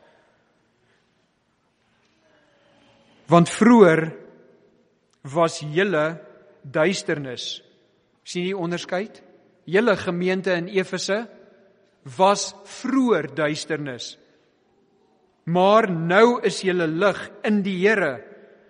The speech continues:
En dan hierdie instruksie, "Wandel soos kinders van die lig, leef soos iemand wat in Christus is."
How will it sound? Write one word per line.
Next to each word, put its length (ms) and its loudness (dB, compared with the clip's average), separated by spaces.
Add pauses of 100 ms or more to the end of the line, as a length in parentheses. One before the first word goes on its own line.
(120)
En 160 -2
dan 180 0
hierdie 220 -4
instruksie, 680 -6 (480)
"Wandel 560 4
soos 400 -2
kinders 380 0
van 140 -4
die 120 -4
lig, 300 -2
leef 480 -8
soos 340 -10
iemand 540 -10 (360)
wat 320 -4
in 140 -6
Christus 500 -12
is." 380 -16